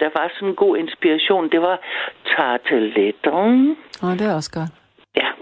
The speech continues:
Speaker 1: så jeg styrtede over i min lille Fakta og købte tarteletter. Og så har jeg fået tarteletter med kylling og asparges og nej, hvor det smagte godt, altså.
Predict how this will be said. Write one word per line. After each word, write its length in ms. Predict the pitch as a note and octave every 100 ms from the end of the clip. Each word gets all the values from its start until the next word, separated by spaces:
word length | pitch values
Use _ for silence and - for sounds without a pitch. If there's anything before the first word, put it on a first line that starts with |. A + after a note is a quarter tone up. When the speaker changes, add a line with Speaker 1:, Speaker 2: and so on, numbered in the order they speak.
| -
Speaker 1:
så 60 | B2+
jeg 160 | B2+
styrtede 920 | C#3 - - - - F3 A3 A3 G#3 -
over 260 | F3 F3
i 60 | D#3
min 220 | D#3+ D#3
lille 260 | D3+ E3 F#3+ -
Fakta 380 | D3 - F#3 F3+ - - - - -
og 140 | -
købte 320 | - D3 D3+ C#3+ -
tarteletter. 680 | C#3 C#3 D3 D3 D#3+ A3+ G#3+ - - - -
Og 120 | -
så 80 | -
har 60 | G3
jeg 160 | F#3+ F3+
fået 200 | - E3+ E3
tarteletter 500 | - D3+ D#3+ D#3+ F#3+
med 180 | F#3 F3+ E3+
kylling 440 | - F3 F#3 G3+
og 240 | F#3+ D#3 D3+ - - - -
asparges 680 | - - - F#3 E3 D#3+
og 80 | -
nej, 320 | D#3+ C3+ C#3
hvor 100 | D3+
det 140 | D#3 - - -
smagte 200 | A3 -
godt, 220 | - -
altså. 340 | - - -